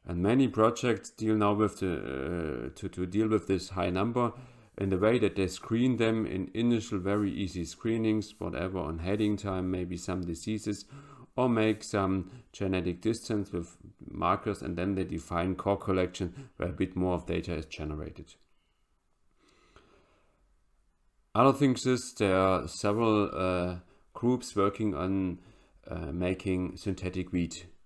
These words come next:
which is for me once again bringing genetic res-, new genetic resources for the elite breeders. Thus there are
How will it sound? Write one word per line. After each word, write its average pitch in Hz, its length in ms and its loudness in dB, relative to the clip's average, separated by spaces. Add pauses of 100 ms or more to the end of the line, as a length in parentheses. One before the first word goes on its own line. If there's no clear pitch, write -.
(120)
which - 160 -14
is 95 80 -12
for 85 120 -4
me 98 160 2
once 104 280 0
again 95 300 -2
bringing 101 420 2
genetic 90 420 -4
res-, 82 240 -8
new 104 220 0
genetic 90 400 -2
resources 90 500 -4 (480)
for 87 460 -2 (180)
the 90 120 -2
elite 107 280 0
breeders. - 540 -4 (640)
Thus 90 180 -4
there 98 160 0
are 90 220 0